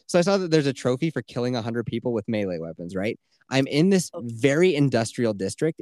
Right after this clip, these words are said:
Speaker 1: and it's the middle of the night. And it's like, so it's a bunch of, like, warehouses and shit, and everything is just kinda glowing red. It's very, like,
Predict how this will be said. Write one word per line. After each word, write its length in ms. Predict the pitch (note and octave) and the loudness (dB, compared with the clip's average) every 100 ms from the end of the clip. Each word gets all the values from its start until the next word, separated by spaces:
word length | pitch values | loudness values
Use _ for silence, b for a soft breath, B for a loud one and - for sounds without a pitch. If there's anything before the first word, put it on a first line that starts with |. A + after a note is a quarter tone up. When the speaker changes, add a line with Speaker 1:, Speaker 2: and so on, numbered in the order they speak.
| - | -2
Speaker 1:
and 100 | B2+ | 0
it's 180 | A#2 - | 0 -2
the 120 | A#2 | 0
middle 480 | G#2+ A2 C3+ C#3 - | 2 2 4 2 0
of 200 | A#2 A#2 | -6 -2
the 100 | A2+ | 0
night. 340 | G#2 G2+ D3+ - _ _ _ - | 0 -2 -4 -6 _ _ _ -4
And 280 | C#3+ B2+ A#2+ | 0 2 0
it's 260 | A#2 C3 - | -4 -4 -2
like, 160 | A#2+ | -2
so 100 | - | -2
it's 120 | A#2+ | -4
a 20 | A#2 | -2
bunch 180 | E3 | -2
of, 60 | D#3 | -2
like, 140 | G#2 | -4
warehouses 800 | G2 F#2+ G2+ A2+ C#3+ D#3 F3+ E3+ | -4 0 2 2 0 -2 -2 0
and 120 | F3+ F3+ | 0 0
shit, 280 | - G3+ | 2 2
and 120 | C3+ C3 | 2 2
everything 440 | B2+ D#3 E3 F#3+ | 4 2 4 2
is 100 | D#3 | 4
just 180 | C3+ - | 2 0
kinda 280 | - C#3 B2+ | 0 0 2
glowing 480 | A2 A2 B2+ C3 - _ _ | 2 4 4 2 -2 _ _
red. 360 | G#2 G2 D2+ - _ _ _ _ _ _ _ _ | -2 0 0 -6 _ _ _ _ _ _ _ _
It's 200 | B2 A#2+ | -2 0
very, 400 | A2+ C3+ D3 F#3 | 2 4 6 6
like, 180 | E3 | 4